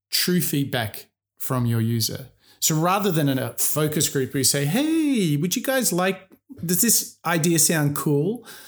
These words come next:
If you're just asking the question, you're only taking a very early stage kind of measure or response of what people want. If you move them into direct experience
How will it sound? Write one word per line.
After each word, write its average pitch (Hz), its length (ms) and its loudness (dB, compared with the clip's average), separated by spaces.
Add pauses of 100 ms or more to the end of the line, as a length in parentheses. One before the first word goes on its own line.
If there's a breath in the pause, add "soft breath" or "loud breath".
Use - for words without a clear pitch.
(260 loud breath)
If 156 100 -2
you're 226 80 0
just 277 180 2
asking 208 420 2
the 139 60 2
question, 127 840 -2 (260 soft breath)
you're 196 220 0
only 269 160 2
taking 147 400 0
a 123 40 0
very 135 300 0
early 127 220 0
stage 117 640 -2 (240)
kind 120 280 -2
of 107 120 -4
measure 135 480 0
or 123 220 -4
response 117 560 -2
of 110 140 -6
what 127 160 -8
people 110 280 -6
want. 156 600 -4 (1200 loud breath)
If 147 240 0
you 160 120 4
move 202 600 4
them 139 380 -2 (840)
into 147 380 2
direct 131 720 -2
experience - 1160 0